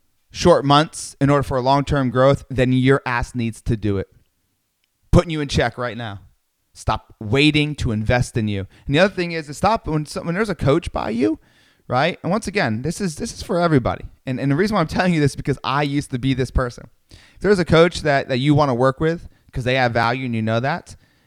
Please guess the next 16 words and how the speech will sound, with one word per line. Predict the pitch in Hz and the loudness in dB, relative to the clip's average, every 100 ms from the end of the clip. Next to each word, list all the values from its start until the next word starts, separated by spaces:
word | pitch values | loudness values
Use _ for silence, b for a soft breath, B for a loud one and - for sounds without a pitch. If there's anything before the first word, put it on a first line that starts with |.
| _ | _
and | 139 | -2
you | 143 | 0
keep | 135 143 - | -2 -12 -10
saying, | 135 127 | -6 -4
"How | 135 | -2
much | 135 | 0
does | 127 | 0
it | 110 | -2
cost?" | - 110 135 208 - - - _ _ _ _ _ _ _ _ _ _ _ _ _ _ _ | 0 0 2 -2 -10 -16 -18 _ _ _ _ _ _ _ _ _ _ _ _ _ _ _
then | - 139 131 | 2 4 2
you're | 127 123 127 | 0 2 2
looking | 127 127 117 | 2 0 -2
at | 107 | 0
it | 101 | 0
all | 104 | 0
wrong. | 101 95 78 92 - | 0 -4 -6 -10 -20